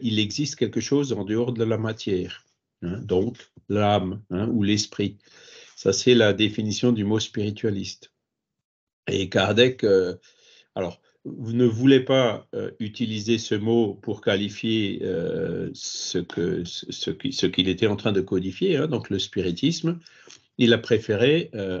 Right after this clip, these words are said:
inventer un mot nouveau pour éviter, euh, euh, que de donner encore un sens supplémentaire à un mot qui en a déjà, hein. C'est,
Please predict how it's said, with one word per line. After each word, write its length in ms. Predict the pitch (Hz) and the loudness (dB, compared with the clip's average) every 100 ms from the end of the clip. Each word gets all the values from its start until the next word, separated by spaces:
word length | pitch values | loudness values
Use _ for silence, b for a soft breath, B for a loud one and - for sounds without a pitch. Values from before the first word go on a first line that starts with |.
| - | -4
inventer 520 | 104 98 101 101 113 | -2 -2 -2 -2 0
un 120 | 107 | 2
mot 200 | 98 104 | 2 0
nouveau 360 | 104 104 110 175 | 0 2 4 2
pour 320 | 196 - 104 | 2 -2 0
éviter, 680 | 104 101 92 120 123 139 123 | 0 -2 0 4 6 6 4
euh, 280 | 107 101 98 98 b b b _ _ | 2 0 -4 -10 b b b _ _
euh, 520 | 104 98 98 98 98 95 | -2 0 2 2 0 0
que 500 | - 107 107 113 110 87 | 2 4 4 4 0 -8
de 260 | 98 95 | -2 2
donner 320 | 110 113 131 143 | 4 6 6 4
encore 420 | 135 135 165 135 | 2 2 2 2
un 60 | 131 | 0
sens 320 | 127 135 131 | -2 -2 -2
supplémentaire 680 | - 135 123 117 117 151 165 | -4 -2 -2 -2 0 0 0
à 120 | 117 | -4
un 60 | 104 | -2
mot 220 | 107 139 | 0 0
qui 160 | - 110 | 0 -4
en 100 | 110 | -4
a 80 | |
déjà, 400 | 110 110 117 98 87 | -4 -4 -4 -8 -8
hein. 160 | 92 | -12
C'est, 420 | 113 104 95 90 | -10 -8 -8 -8